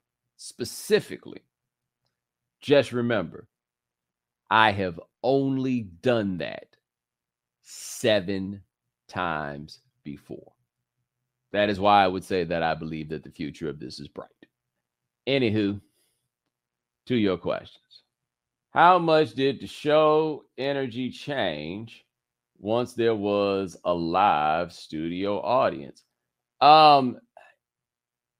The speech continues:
it changes everything. So there are a couple levels of it, right? Level one is that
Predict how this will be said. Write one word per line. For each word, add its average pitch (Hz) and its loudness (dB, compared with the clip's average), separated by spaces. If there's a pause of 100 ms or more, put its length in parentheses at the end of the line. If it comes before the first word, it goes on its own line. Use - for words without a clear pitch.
(240)
it 165 0
changes 190 0 (100)
everything. 98 -4 (100)
So 214 2
there 262 8
are 240 4
a - -4
couple 135 2
levels 73 -6
of - -10
it, - -20
right? 110 0 (1120)
Level 214 6
one 101 -2 (840)
is 131 0
that 127 4